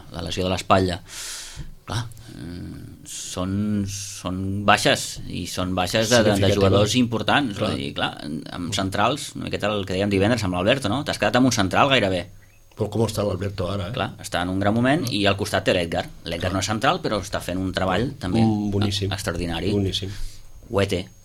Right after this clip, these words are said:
Speaker 1: que s'ha fet en un lloc a l'equip.
Speaker 2: I
Speaker 1: Li ha
Speaker 2: ja
Speaker 1: costat entrar, però un cop ha entrat
Speaker 2: Per mi va ser una de les armes
Speaker 1: porta
Speaker 2: ahir.
Speaker 1: dos partits extraordinaris, també.
Speaker 2: Sí.
Speaker 1: Marcos García.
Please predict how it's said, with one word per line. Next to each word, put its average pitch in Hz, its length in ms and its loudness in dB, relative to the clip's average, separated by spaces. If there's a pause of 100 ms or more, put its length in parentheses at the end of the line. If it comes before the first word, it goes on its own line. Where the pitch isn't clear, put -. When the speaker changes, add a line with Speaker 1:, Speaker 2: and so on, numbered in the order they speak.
(1000)
Speaker 1:
que 95 120 -4
s'ha 101 120 -2
fet 95 200 -2
en 98 60 0
un 92 120 2
lloc 90 160 2
a 85 80 -2
l'equip. 80 260 -2 (460)
Speaker 2:
I 127 60 2
Speaker 1:
Li 110 120 4
ha 110 60 8
Speaker 2:
ja 104 60 2
Speaker 1:
costat 117 240 2
entrar, 110 340 6
però 110 140 4
un 113 100 6
cop 110 220 2
ha 101 60 8
entrat 98 420 0 (420)
Speaker 2:
Per 107 200 0
mi 104 140 4
va 120 140 6
ser 113 220 4
una 104 240 4
de 98 100 2
les 92 200 -2
armes 95 400 -2
Speaker 1:
porta 107 340 10
Speaker 2:
ahir. 107 80 10
Speaker 1:
dos 107 160 8
partits 107 600 2
extraordinaris, 101 580 4
també. 95 340 4
Speaker 2:
Sí. 85 160 -8
Speaker 1:
Marcos 104 440 4
García. 90 460 0